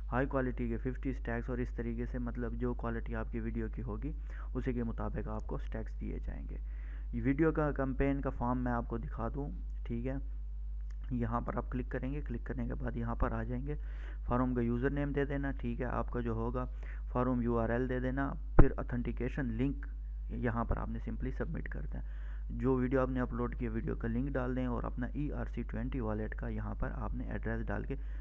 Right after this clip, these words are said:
submit क-, पे click कर देना है। So इस तरीके से आप इसमें शामिल हो जाएंगे। सारे form ऐसे ही आपने submit करने होंगे। And उसके अलावा guys, ये graphic campaign है, Graphic campaign में जितनी अच्छी quality का आप यहाँ पर,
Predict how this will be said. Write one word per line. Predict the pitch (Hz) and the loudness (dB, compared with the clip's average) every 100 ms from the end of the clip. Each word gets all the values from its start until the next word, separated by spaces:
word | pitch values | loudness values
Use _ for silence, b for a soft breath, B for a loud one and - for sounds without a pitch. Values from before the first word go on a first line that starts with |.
| - | -2
submit | 117 143 156 - | 2 2 0 -4
क-, | |
पे | - - - - | -4 -2 8 8
click | 135 143 | 8 0
कर | 131 | 0
देना | 113 117 | 0 0
है। | 135 | 0
So | - | 0
इस | 123 123 | -4 -2
तरीके | 120 113 110 | -2 -2 -2
से | - | -2
आप | 113 135 113 - | -4 -2 -4 -4
इसमें | - 127 143 B B B B - | -4 -4 -2 B B B B 0
शामिल | 120 147 147 | 0 0 -2
हो | 123 110 | 0 0
जाएंगे। | - 110 - - B B B B - | 0 -4 -4 -4 B B B B 2
सारे | 123 143 | 4 4
form | 147 147 - | 2 0 0
ऐसे | 113 120 131 | -2 0 0
ही | 143 | 0
आपने | 117 117 127 131 | 0 0 2 0
submit | 117 117 127 | 0 -2 -2
करने | 123 113 110 | -2 -2 -2
होंगे। | 113 123 147 B B B B - | -2 -2 -2 B B B B 0
And | 123 | 0
उसके | 120 120 131 | 0 -2 0
अलावा | 123 120 117 | 2 2 2
guys, | 117 120 | 2 0
ये | 113 | 0
graphic | 117 117 120 151 147 - | 0 2 2 0 -2 -4
campaign | - 120 120 117 123 | -2 -2 0 0 0
है, | 131 | 0
Graphic | 113 110 117 - | 0 0 -2 -4
campaign | 117 120 120 | -2 -2 -2
में | 117 | -2
जितनी | 123 123 127 | -2 -2 -2
अच्छी | 117 - | -2 -4
quality | 113 113 113 113 113 | -4 -2 -2 -2 -4
का | 113 | -2
आप | 113 110 | -2 -2
यहाँ | 113 110 | -2 -2
पर, | 107 113 | -2 -2